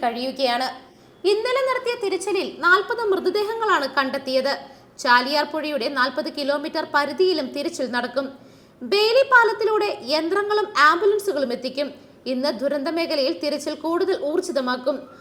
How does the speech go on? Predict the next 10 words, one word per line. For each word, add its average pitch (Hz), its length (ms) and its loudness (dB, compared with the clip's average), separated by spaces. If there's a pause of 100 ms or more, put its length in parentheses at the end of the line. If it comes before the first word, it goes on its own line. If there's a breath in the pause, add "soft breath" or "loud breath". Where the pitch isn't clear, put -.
(400 loud breath)
ആറ് 466 200 10 (100)
സോണുകളായി 453 540 0
തിരിച്ചാണ് 381 480 2
പരിശോധന 311 520 -2
നടക്കുന്നത്. 262 440 -2 (720 loud breath)
അട്ടമലയും 494 640 2 (240)
ആറന്മലയും 453 640 4
ചേർന്നതാണ് 359 560 2 (220)
ആദ്യത്തെ 370 420 2
സോൺ. 247 160 0